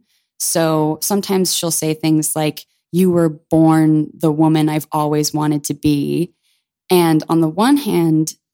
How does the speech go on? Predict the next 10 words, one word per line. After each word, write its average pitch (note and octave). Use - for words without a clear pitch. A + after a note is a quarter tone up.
that's D#3
nice. F3
And D#3+
I D#3
see D#3+
that E3
it's D#3
meant E3
to F3
be D#3+